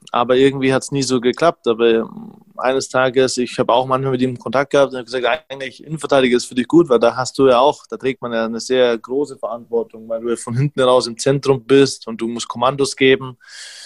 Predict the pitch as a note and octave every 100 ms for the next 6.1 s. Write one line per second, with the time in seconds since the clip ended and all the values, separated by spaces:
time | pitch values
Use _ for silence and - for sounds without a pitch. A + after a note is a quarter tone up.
0 | - _ - A#2 A#2 A2+ A2 A2 G2+ A#2
1 | - D3 C#3+ C#3 C3 A#2+ B2+ B2+ B2 B2+
2 | - B2+ A#2+ A#2+ A2+ A#2 - - B2+ -
3 | B2+ B2 A#2 - A#2 A#2 A#2 C3+ D3 D3
4 | C#3 _ _ _ _ - - - - A#2
5 | A2+ B2+ C3 B2+ B2 A#2 - - C#3+ G3
6 | -